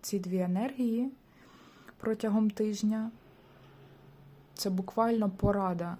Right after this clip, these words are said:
для того, щоб завершити трансформацію, а для когось для того, щоб почати трансформацію, для того, щоб почати зміни,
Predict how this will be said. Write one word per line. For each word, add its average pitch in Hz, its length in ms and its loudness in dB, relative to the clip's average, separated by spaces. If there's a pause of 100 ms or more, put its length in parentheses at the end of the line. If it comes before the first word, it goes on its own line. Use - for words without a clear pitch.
(120)
для 190 160 0
того, 202 320 2
щоб 185 480 -6 (1300)
завершити 190 600 -2
трансформацію, 190 1040 0 (120)
а 190 80 -4
для 190 160 2
когось 190 320 0
для 180 120 -4
того, 214 180 -2
щоб 247 200 -6
почати 214 600 -2
трансформацію, 190 960 -4
для 185 120 -6
того, 190 180 -6
щоб 190 180 -8
почати 202 600 -4
зміни, 190 460 0